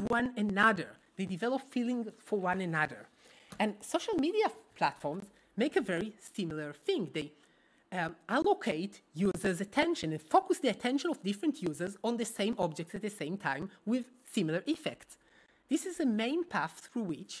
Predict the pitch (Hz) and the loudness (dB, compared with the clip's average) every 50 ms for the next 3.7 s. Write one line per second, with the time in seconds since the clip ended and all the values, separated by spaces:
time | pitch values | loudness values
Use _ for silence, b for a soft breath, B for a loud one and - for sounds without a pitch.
0 | - _ - - 147 - - - 175 196 220 208 - 202 175 160 - - 160 147 | -14 _ 0 0 0 0 -2 -2 0 0 0 -2 -2 -2 -2 -2 -2 -2 -2 0
1 | 160 220 220 b b b b - - 262 269 269 - - 254 220 190 170 - 160 | 0 -2 -4 b b b b -2 0 0 0 2 0 -2 -2 -2 -2 -2 -2 -4
2 | 151 151 151 160 180 254 294 b b b b 233 269 269 277 339 311 - 214 190 | -4 -2 0 0 0 0 -2 b b b b 0 0 2 2 0 0 0 0 -2
3 | - - 170 - - - 285 302 294 - - 135 131 - | -2 -6 -8 -4 -2 -2 0 0 -2 -4 -6 -10 -12 -14